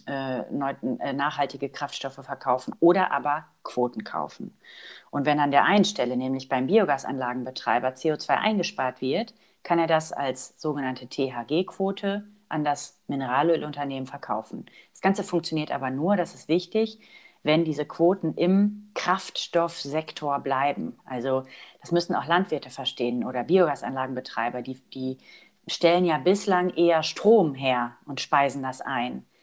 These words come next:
Jetzt befinden wir uns in einem ganz anderen Sektor. Es geht um Kraftstoff. Ähm, und zwar soll dieser Kraftstoff, äh, im Schwerlastverkehr, also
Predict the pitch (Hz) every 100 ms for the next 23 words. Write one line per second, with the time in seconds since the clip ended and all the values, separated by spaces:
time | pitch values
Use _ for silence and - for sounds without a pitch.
0 | _ _ - 175 - - 190 - 175 165
1 | 160 160 151 143 - 175 240 - 202 190
2 | 175 170 180 147 120 - 160 139 139 -
3 | - 156 160 - - - - - _ _
4 | _ _ _ _ _ _ 143 135 131 127
5 | - 147 - 160 156 165 165 - _ _
6 | _ _ 156 160 160 156 151 - 180 -
7 | - 165 - _ 151 147 143 139 135 -
8 | 196 196 139 - - 135 - 127 117 120
9 | 120 120 120